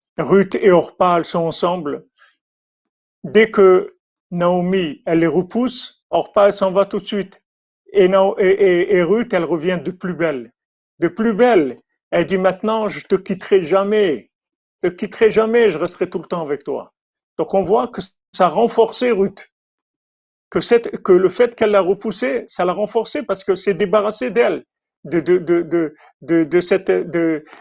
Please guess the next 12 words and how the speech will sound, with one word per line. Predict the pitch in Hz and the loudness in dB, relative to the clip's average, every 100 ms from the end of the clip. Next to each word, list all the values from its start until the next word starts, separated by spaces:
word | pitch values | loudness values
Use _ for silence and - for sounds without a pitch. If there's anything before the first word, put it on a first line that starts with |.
| _ | _
de | 143 | -6
cet | 196 202 196 | 0 0 2
Orpa | 196 151 - | 0 2 0
qui | 165 196 | 0 -4
lui | 165 | -2
faisait | 208 180 214 208 - - | -2 2 0 -2 -20 -8
que, | 208 | -8
que | 202 - | -2 2
la | 196 | 4
décourageait, | 190 190 208 196 202 208 | 4 2 2 4 4 2
en | 220 | -2
fait. | 185 156 | -2 -6